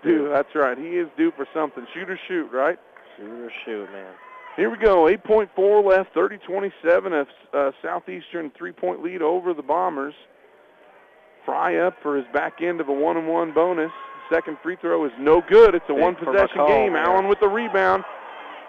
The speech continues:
Speaker 1: Outlet pass to Kerr. He's trying to find Connor Watson, who gets it. And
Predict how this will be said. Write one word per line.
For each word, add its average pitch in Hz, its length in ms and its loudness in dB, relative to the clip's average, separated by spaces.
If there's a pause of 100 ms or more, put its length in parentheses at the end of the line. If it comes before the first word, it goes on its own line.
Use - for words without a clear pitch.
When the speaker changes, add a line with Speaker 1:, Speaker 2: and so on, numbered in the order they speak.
(300)
Speaker 1:
Outlet 147 380 4
pass 190 260 2 (100)
to 180 60 -2
Kerr. 208 340 8
He's 170 180 -4
trying 185 180 4
to 190 120 0
find 190 260 4
Connor 196 320 4
Watson, 196 440 4
who 190 80 2 (100)
gets 240 220 4
it. 208 160 6 (2000)
And 151 240 -2